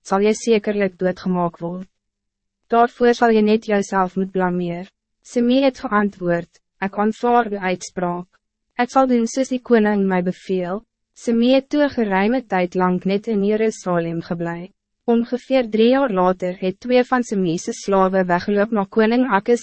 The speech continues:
seun van Maaka, koning van Gat. Toe Simei dit hoor, het hy sy donkie opgesaal en na Gat toegegaan om hulle te gaan soek. Toe hy hulle kry, het hy hulle na Jerusalem toe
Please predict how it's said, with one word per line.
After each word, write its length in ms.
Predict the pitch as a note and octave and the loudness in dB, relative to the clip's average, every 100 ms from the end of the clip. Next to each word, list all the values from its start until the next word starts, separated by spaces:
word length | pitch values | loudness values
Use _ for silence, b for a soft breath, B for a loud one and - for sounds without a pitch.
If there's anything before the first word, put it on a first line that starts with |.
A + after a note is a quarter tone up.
| - | -2
seun 240 | - A3+ G#3 | 0 0 0
van 260 | - G3 | 0 0
Maaka, 600 | F3 E3+ E3+ F3+ F#3 F#3 - _ - | 2 0 -2 -4 -4 -4 -6 _ -4
koning 480 | A3+ G3+ E3+ D#3 | 0 0 0 -4
van 220 | D#3+ G3 F#3+ | -4 -4 -4
Gat. 320 | - E3 E3 _ _ _ _ _ _ _ _ | -6 -8 -10 _ _ _ _ _ _ _ _
Toe 120 | C4+ | -6
Simei 380 | C4 C#4 B3+ A#3 | -2 0 2 2
dit 160 | A3 G#3+ | 2 0
hoor, 300 | G3+ F#3+ F3+ _ _ _ | 0 0 -4 _ _ _
het 180 | - F#3+ | -8 -4
hy 80 | G#3+ | -2
sy 180 | G#3+ A#3 | 0 0
donkie 440 | G3+ G#3 A#3 C4+ | 2 2 2 0
opgesaal 600 | A#3 - G#3 - F#3+ F#3 | 0 -2 -8 -2 0 0
en 140 | F#3+ F#3+ | 0 0
na 140 | F#3 | 0
Gat 360 | F3+ - G#3 G3+ | 0 0 0 0
toegegaan 560 | - G#3+ A3 - F3+ F3+ | -4 -2 -2 0 0 0
om 140 | F#3 | -2
hulle 180 | F3+ F3+ | -2 -2
te 120 | F#3 | -4
gaan 340 | F#3+ - F3+ F3 | -6 -2 -2 -2
soek. 300 | - F#3 F#3 _ _ _ _ _ _ _ _ | -6 -8 -8 _ _ _ _ _ _ _ _
Toe 120 | B3+ | 2
hy 140 | A3+ | 4
hulle 160 | G#3 G#3 | 4 2
kry, 500 | G#3+ B3 A3 G#3 G3+ _ _ | -2 -4 -4 -4 -10 _ _
het 160 | G3 F#3+ | -6 -2
hy 100 | F#3+ | 0
hulle 120 | G3 | 2
na 160 | F#3+ F#3+ | 2 2
Jerusalem 680 | G#3 G#3 G#3 - F3+ F3 F3+ | 2 0 -2 -2 0 0 -2
toe 100 | F3+ | -4